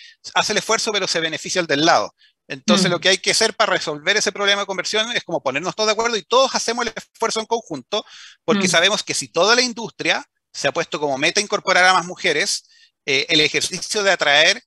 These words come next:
Speaker 1: más mujeres al, al sector formativo debe ser colectivo, porque si es
Speaker 2: Mm.
Speaker 1: por separado,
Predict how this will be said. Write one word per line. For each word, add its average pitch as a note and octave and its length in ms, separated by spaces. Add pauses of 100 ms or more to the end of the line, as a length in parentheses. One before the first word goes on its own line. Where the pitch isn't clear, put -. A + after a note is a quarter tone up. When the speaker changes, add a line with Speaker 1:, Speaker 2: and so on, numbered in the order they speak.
(200)
Speaker 1:
más F3 180
mujeres F#3+ 420
al, D#3 480 (280)
al C3+ 80
sector - 320
formativo F3+ 460
debe F3+ 200
ser - 220
colectivo, C#3+ 640 (260)
porque - 220
si - 160
es F#3+ 80
Speaker 2:
Mm. D3 60
Speaker 1:
por A3 120
separado, G3+ 680